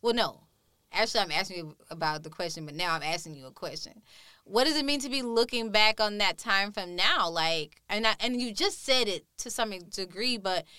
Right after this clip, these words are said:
in regards to conceptual art or internet art, and that was twenty years ago, like, are there any thoughts there?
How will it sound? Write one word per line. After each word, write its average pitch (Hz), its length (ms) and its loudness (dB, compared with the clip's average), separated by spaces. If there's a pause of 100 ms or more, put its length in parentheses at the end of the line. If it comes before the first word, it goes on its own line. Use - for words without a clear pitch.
(100)
in 294 140 0
regards 294 340 6
to 311 140 -4
conceptual 277 720 0
art 185 360 6
or 165 140 -4
internet 262 480 0
art, 170 380 -2
and 156 260 -8 (300)
that 247 100 8
was 302 100 6
twenty 320 320 -2
years 254 320 -2
ago, 147 380 -2
like, 156 540 -8 (500)
are 226 60 2
there 247 120 4
any 262 220 2
thoughts 269 300 4
there? 359 260 -6